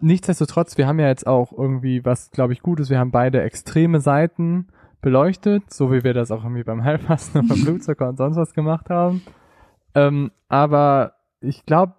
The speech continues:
Speaker 1: so als Take-Home-Message, man muss das auch wieder nicht so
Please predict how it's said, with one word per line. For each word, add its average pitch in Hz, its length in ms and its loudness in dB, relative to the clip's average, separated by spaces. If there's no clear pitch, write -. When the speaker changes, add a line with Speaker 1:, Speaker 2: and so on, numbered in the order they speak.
Speaker 1:
so 143 360 2
als - 580 -6
Take-Home-Message, 156 1080 0
man 143 180 0
muss 208 180 2
das 170 160 2
auch 156 180 0
wieder 160 200 2
nicht 175 280 -2
so 160 460 4